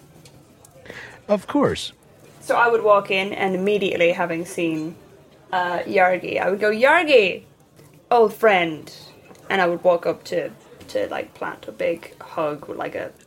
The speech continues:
Speaker 2: super manly ass pat on the back of his, his back.
Speaker 1: He squints at you, and as, as you're hugging him, he goes, "Oh, lass, you've grown. I haven't seen you in how long?"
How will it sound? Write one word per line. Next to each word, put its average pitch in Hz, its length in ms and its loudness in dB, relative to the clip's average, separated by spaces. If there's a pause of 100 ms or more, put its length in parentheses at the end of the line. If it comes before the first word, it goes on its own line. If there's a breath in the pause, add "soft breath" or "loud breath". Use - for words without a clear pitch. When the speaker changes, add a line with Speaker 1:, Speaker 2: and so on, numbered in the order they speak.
(140)
Speaker 2:
super 185 460 -6
manly 160 540 -4
ass 151 400 -6
pat 160 400 -2
on 156 140 -6
the 156 60 -6
back 151 280 -6
of - 120 -18
his, - 240 -16 (1300 loud breath)
his - 120 -12
back. - 340 -14 (680)
Speaker 1:
He 165 260 6
squints 139 420 0
at 120 240 0
you, 120 160 4
and 117 100 0
as, 107 320 -4 (100)
as 120 220 2
you're 110 100 2
hugging 113 180 2
him, 117 60 0
he 117 60 0
goes, 104 140 -8 (280 loud breath)
"Oh, 247 560 8
lass, 220 460 4
you've 160 220 4
grown. 160 420 6 (360 loud breath)
I 190 80 6
haven't 180 200 6
seen 190 320 4
you 180 160 6
in 165 80 6
how 233 240 4
long?" 160 400 6